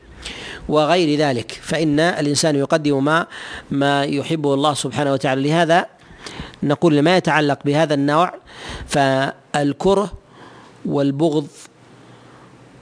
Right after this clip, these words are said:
عبودية لله جل وعلا، يحب الإنسان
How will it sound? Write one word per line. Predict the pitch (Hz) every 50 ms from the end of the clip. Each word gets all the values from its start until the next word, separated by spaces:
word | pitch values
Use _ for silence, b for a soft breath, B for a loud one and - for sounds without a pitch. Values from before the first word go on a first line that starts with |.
| -
عبودية | 147 170 175 160 180 180 180 175 202 190 156 131 135 127 123 - - - - - - - - - B B B B B B B B B B B B B
لله | 151 147 147 151 160 151
جل | 131 123 143 135 135
وعلا، | 135 135 131 127 135 131 127 -
يحب | 160 151 139 110 180 185 160 151 151
الإنسان | 143 147 139 139 135 - 156 151 156 175 190